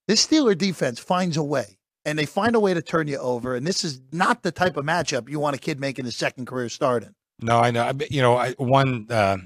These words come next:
Speaker 2: disappointing thing, Minkah Fitzpatrick will not play this week.
Speaker 1: Yeah.
Speaker 2: I think he's just such a key to that defense, but he's been out most of the year, really, uh, or at least half of it.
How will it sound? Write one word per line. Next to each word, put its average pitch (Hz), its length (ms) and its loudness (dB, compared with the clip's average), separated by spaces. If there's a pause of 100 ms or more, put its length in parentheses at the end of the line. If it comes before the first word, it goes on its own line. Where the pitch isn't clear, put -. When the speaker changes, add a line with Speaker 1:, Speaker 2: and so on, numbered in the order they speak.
(140)
Speaker 2:
disappointing 107 640 0
thing, 107 160 -2
Minkah 123 260 2
Fitzpatrick 104 640 -2
will 104 120 -4
not 101 400 0
play 87 280 -4
this - 240 -12
week. 85 200 -16
Speaker 1:
Yeah. 123 180 -4 (420)
Speaker 2:
I 104 140 0
think 120 180 0
he's 139 220 0
just - 240 -8
such 123 200 0
a 104 60 -4
key 113 300 0
to 98 60 -2
that 92 260 -6
defense, 104 400 -4
but 123 120 -2
he's 151 140 0
been 160 140 4
out 165 240 4
most 147 280 2
of 131 60 -6
the 113 80 -4
year, 131 340 0
really, 104 420 0 (540)
uh, 110 200 2
or 127 60 2
at 135 60 0
least 143 200 2
half 135 300 2
of 104 120 -6
it. 85 180 -12